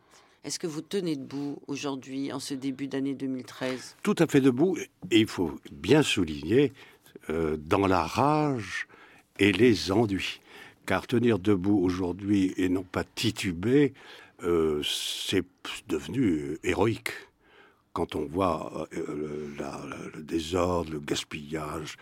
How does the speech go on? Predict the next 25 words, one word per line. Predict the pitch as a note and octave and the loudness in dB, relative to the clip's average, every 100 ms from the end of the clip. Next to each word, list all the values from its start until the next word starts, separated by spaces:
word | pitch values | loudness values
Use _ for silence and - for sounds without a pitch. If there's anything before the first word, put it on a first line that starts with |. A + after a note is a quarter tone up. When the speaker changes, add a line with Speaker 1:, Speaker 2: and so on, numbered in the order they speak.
| - - - | -20 -20 -12
Speaker 2:
le | D#2 | -10
mépris, | D#2+ D#2+ - - - F#2+ F2 | -4 0 0 -2 -4 -2 0
l'indifférence, | E2 D#2+ F2 - - E2 E2+ E2+ - | -2 -4 -6 -6 -4 -4 -4 -4 -4
tous | - C#3 | -4 -2
ces | A#2+ | 0
corps | G2 - G#2+ | -2 -2 -4
qui | - | -4
se | - E2+ | -4 -4
bousculent | D#2 F#2 - - G#2+ F#2 D#2 - - - - - | -2 -4 -4 -4 -2 -2 -4 -12 -18 -18 -18 -10
dans | E2+ D#2 | -6 -4
la, | E2 D2+ D2 | -4 -4 -6
dans | C#2+ C#2+ | -8 -8
le, | C#2+ D2 C#2+ D2+ - E2+ | -8 -10 -10 -12 -14 -12
dans | D#2+ D#2+ | -8 -6
le, | D#2 D#2 | -6 -6
le | D#2+ D#2+ D#2 F2 | -6 -8 -4 0
néant | F2+ A2 A2 G2+ | 6 6 6 2
auquel | F2 - F#2+ D2+ | -2 0 0 0
on | D2+ | -4
est, | D2 C#2 C#2+ | -6 -8 -8
on | D2+ | -8
est | - | -6
contraint. | G2+ - F3 | -6 -2 2
Enfin | A#2+ - | 2 0
bon, | D#2+ D2 | -10 -12